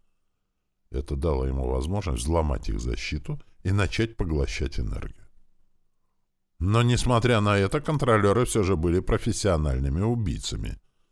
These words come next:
и они попытались его достать своими способами. Но все эти способы, которые они заранее подготовили, действовали бы против обычного Чизахи,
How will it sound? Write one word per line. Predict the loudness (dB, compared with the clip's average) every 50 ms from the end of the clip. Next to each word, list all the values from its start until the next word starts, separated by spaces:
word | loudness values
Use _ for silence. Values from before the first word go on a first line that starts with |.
| _ _ _ _ _ _ _ _ _ _
и | -4 -2 -2
они | 0 0 -2 -4 -4
попытались | -4 -4 -4 -2 -2 -2 -2 -2 -2 -2 -4 -4 -4
его | -4 -2
достать | -2 -2 -2 -2 -2 -2 -4 -4
своими | -2 -2 0 0 0 0 -2 -6 -8
способами. | -10 -8 -8 -8 -8 -8 -8 -10 -10 -10 -12 -12 -16 -20 -20 _ _ _ _
Но | -6 -2 0 2 4 4 4
все | 4 4 4 4 2 2
эти | 2 0 -4
способы, | -4 -2 0 0 0 0 0 -2 -2 -2
которые | -2 -2 -2 0 0 0 0 0
они | 0 0 0
заранее | 0 0 0 0 0 0 -2 -2 -4 -4
подготовили, | -2 -2 -2 0 0 -2 -2 -2 -2 0 0 0 -2 -2 -4 -6 -8 -12 -18 -20 _ -8
действовали | -4 0 2 4 4 4 2 2 2 2 2 0
бы | 0 -2 -2
против | 0 0 0 0 -2 -4 -2 0
обычного | 0 0 2 0 0 -2 -2 -4 -4 -4 -4 -4 -4
Чизахи, | -4 -6 -6 -6 -4 -4 -6 -6 -6 -8 -10 -12